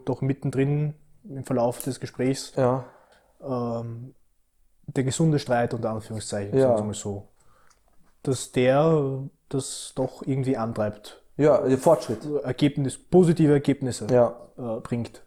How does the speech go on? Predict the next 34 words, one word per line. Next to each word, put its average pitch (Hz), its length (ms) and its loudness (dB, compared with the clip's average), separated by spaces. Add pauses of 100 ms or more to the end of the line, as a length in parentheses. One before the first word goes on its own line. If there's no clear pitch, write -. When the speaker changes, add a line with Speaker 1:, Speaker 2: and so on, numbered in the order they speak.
Speaker 2:
Ja. 120 280 -2 (380)
Speaker 1:
Glaubst 127 300 -2
du, 147 60 6
dass 135 160 -2
das - 200 -4
hilft? 170 320 -4 (1160)
Speaker 2:
Ja, 120 180 4
also 113 180 0
der 117 140 -2
zivilisierte 123 520 -2
Konflikt, 127 360 -4
ich 110 120 -14
bin 123 120 -6
ja 110 220 2
ein, 107 180 -6
ein 104 140 -6
Fan 131 240 0
davon, 117 360 -2 (380)
das - 140 -10
hat 110 60 -2
ja 117 60 0
sogar 110 220 0
Kant 143 320 -4
schon 117 220 -4
gesagt 110 380 -4
gehabt, - 340 -4 (580)
ähm, 107 760 2 (920)
dass - 160 -4
der 120 140 -4
zivilisierte 120 540 0
Konflikt 143 420 -4
als 117 160 -2
solcher, 139 800 2
ähm, 117 480 0